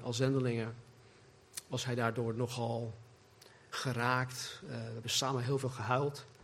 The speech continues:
En, eh, ik heb hem altijd gezegd: "Je moet je aansluiten bij een gemeente. Je kan niet zonder."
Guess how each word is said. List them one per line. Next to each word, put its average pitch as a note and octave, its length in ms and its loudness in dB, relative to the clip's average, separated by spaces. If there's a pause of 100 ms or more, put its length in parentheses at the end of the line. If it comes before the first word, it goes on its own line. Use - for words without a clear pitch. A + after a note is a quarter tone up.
(920)
En, B2+ 280 2
eh, A2+ 220 0 (1080)
ik - 160 -2
heb D3 100 4
hem C3 140 -4
altijd D#3+ 380 2
gezegd: B2+ 400 -4 (840)
"Je C#3 240 4
moet D#3+ 520 6 (100)
je C3+ 140 2
aansluiten B2 720 0
bij A#2 160 -2
een A2+ 80 -2
gemeente. G#2+ 460 -6 (840)
Je A#2+ 140 -4 (120)
kan D3 400 4
niet B2+ 400 2 (120)
zonder." G#2+ 520 -2